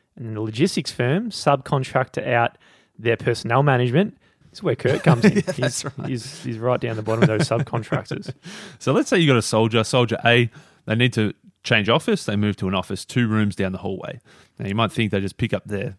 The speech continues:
Speaker 2: laptop, head down, move to the next office and set up their office. But no, that's not how it works 'cause you need a bit more process than that. Instead of carrying it down, he has to fill out a form.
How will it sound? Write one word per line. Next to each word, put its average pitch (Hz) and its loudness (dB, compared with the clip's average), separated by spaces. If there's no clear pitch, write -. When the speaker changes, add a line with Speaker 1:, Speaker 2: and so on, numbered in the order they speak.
Speaker 2:
laptop, - 0
head 120 -2
down, 131 4
move 117 2
to 107 -2
the 98 0
next 95 -2
office 180 0
and 98 -4
set 92 -2
up 87 -4
their 98 -4
office. - -8
But - -6
no, 123 0
that's 113 0
not 101 -2
how 95 0
it 90 -4
works 139 0
'cause 98 -2
you 95 0
need 107 2
a 92 -6
bit 117 -2
more 87 -6
process 98 -2
than 90 -6
that. 165 2
Instead 117 0
of 165 -2
carrying 117 2
it 95 -2
down, 135 0
he 135 0
has 170 2
to - -2
fill 139 2
out 107 2
a - -6
form. 120 -2